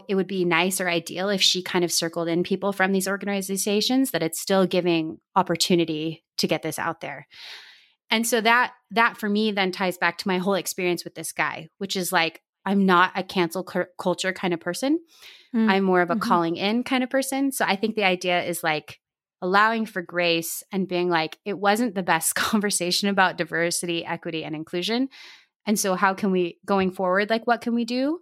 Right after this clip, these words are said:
Speaker 1: Rather than being like, "That's over, you're canceled,
Speaker 2: Mm-hmm.
Speaker 1: the end." But that, so that is something for me, like, just overall in the book that I feel like you can take away reading, like,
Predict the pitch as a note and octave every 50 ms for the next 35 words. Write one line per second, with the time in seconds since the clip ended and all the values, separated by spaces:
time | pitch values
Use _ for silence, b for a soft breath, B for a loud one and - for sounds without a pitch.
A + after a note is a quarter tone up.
0 | _ _ _ _ _ _ _ _ _ _ _ _ - G3+ F#3 G3+ G3 F#3+ F#3+ F#3
1 | F#3 F3+ F#3 F#3 F#3 F3+ F3+ F3 E3 D#3+ D#3+ - - - _ _ _ - F3+ A3
2 | A#3+ B3 A#3+ - G#3+ G3 G3 F#3 F#3 F#3 F3+ F3 F3 E3+ F3 F3+ - _ _ _
3 | _ _ _ _ _ _ _ _ _ - F#3+ F#3+ F#3+ F#3+ - G3+ F3+ F3 F3+ -
4 | F3 E3+ E3 E3 D#3+ D#3+ - - _ _ _ _ - A#3+ A3 G#3+ G#3+ G#3 G3+ G3
5 | - - F3+ F3+ E3+ - E3 E3 D#3+ D3 D3 E3+ - - b b b b b b
6 | b b b b b b b b b _ - G#3+ F#3 A3+ A3 A3+ A3+ - - A3
7 | A#3 A#3 A#3+ A#3 A3+ - A3+ G#3 G3+ - G3 G3 F#3+ - F#3+ F#3 F#3 F#3 F#3 F#3
8 | F3+ F3 - - - G#3+ G#3 G#3 - - - - G3 F#3 F3+ F#3+ F#3 F#3 F3+ F3+
9 | F3+ F3+ F3 - - F#3+ F#3 F3+ F3 E3+ - E3+ F3 - - - - - G3+ F3+
10 | F3 F3+ F3+ F#3 - F#3+ F3+ F3 F3 E3+ - - - _ - G#3 G3 G#3 G3 -
11 | G#3+ G3 G#3+ G#3+ F#3+ G3 G3+ F#3+ F#3+ F3+ F3+ F#3 F#3 F3+ F3+ E3+ - - _ _
12 | _ _ _ _ G#3+ G3 G#3+ A3+ A3+ A3 G#3 G3+ F#3+ F3+ F3+ - b